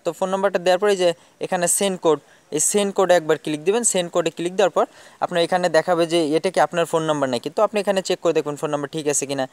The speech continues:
তো এই যে এরকম ফোন নাম্বার, তো ফোন নাম্বারটা দেওয়ার পর আপনি এই যে এখানে ইয়েস লেখা, ইয়েস লেখাতে ক্লিক দিবেন। তো ইয়েস লেখাতে ক্লিক দেওয়ার পর আপনার এরকম একটা স্ক্রিন আসবে সামনে।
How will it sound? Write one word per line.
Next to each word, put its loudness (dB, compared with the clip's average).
তো 4
এই 6
যে 4
এরকম 0
ফোন -2
নাম্বার, 2
তো 0
ফোন -2
নাম্বারটা -2
দেওয়ার 0
পর -2
আপনি 0
এই -2
যে -2
এখানে -4
ইয়েস -2
লেখা, -2
ইয়েস 0
লেখাতে 0
ক্লিক -8
দিবেন। -2
তো 2
ইয়েস 2
লেখাতে 0
ক্লিক -6
দেওয়ার 4
পর 2
আপনার 0
এরকম 0
একটা 2
স্ক্রিন -2
আসবে -2
সামনে। -2